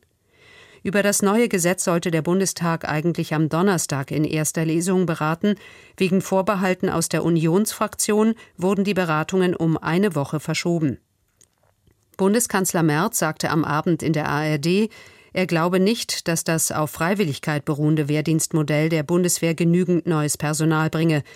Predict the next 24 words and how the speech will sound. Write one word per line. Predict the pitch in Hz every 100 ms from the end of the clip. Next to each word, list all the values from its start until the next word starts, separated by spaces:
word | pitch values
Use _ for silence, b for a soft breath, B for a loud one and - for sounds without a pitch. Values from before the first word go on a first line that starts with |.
| B B B
Dennoch | 170 180 233
spreche | - - 202 -
er | 196
sich | 185 202
dafür | 180 165 160 -
aus, | 170 196
dass | 165 -
die | 170
Regierung | 151 147 185 196 214 214
zunächst | - 151 160 170 170
das | 151 -
im | 151
Koalitionsvertrag | 143 143 143 139 - 190 214 - 165 - 147
verabredete | - - 156 - 147 147 151
Modell | 147 143 143 147
versuche. | - 180 175 160 - - _ _ _ _ _ B B B B B
Die | 180
Bundeswehr | 226 262 - 185
benötigt | 196 202 214 233 - 170
nach | 156
eigenen | 156 165 160 151
Angaben | - 165 190 185 175 196 190 B B B
etwa | 185 170 175 156
achtzigtausend | 175 190 - 233 - 180 165 170 180